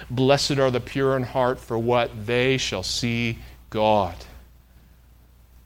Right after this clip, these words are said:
And then your word, verse eleven, "I have stored up your word in my heart." You could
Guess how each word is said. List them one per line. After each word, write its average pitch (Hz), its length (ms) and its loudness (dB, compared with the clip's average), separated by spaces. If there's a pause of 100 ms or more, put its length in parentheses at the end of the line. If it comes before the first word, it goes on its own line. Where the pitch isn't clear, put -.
(200)
And 120 140 2
then 120 100 6
your 135 160 8
word, 127 640 6 (420)
verse 143 300 4
eleven, 123 500 2 (800)
"I 143 160 8
have 135 260 2 (240)
stored 147 680 6
up 131 260 4
your 127 200 6
word 127 400 6
in 120 80 0
my 117 180 0
heart." 131 400 0
You 131 100 0
could 131 240 0